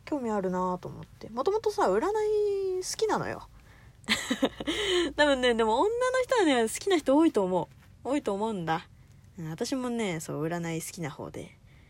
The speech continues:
で、「なんでそんな占い好きなの？」って言われるけど、なんかおもろくない？普通に。<laughs>なんて言うんだろうな、なんかさ、その、占いの結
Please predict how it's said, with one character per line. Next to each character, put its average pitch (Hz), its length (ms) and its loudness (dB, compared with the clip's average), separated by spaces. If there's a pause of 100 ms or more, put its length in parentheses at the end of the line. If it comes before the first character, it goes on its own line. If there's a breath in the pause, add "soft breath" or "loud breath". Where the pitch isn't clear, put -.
(480 soft breath)
で、 185 360 -6 (240)
「な 180 140 -4
ん 403 80 0
で 359 80 4
そ 185 140 0
ん 165 40 -2
な 160 60 -2
占 170 260 -2
い 170 80 -6
好 - 60 -12
き 180 80 -8
な 156 100 -6
の？」 160 140 -4
っ - 0 -
て - 140 -8
言 151 40 -2
わ 151 80 -4
れ 156 120 -4
る 160 80 -10
け 151 100 -10
ど、 139 280 -10 (540 soft breath)
な - 100 -2
ん 262 40 -6
か - 160 -6
お 175 80 0
も 208 160 2
ろ 285 100 4
く 311 100 2
な 320 160 4
い？ 427 60 -6 (680)
普 - 140 -18
通 214 380 -4
に。 202 180 -4 (800)
<laughs> 294 1040 -4
な 453 220 4
ん - 20 -6
て 240 160 -4
言 - 20 2
う 196 40 2
ん 185 40 -2
だ 180 100 4
ろ 170 100 0
う - 20 -4
な、 170 120 -4
な 190 100 -2
ん 185 40 -4
か 180 140 -4
さ、 170 180 -4
そ 185 140 -8
の、 180 240 -4 (480 loud breath)
占 349 280 2 (280)
い - 20 0
の 427 140 0
結 381 240 0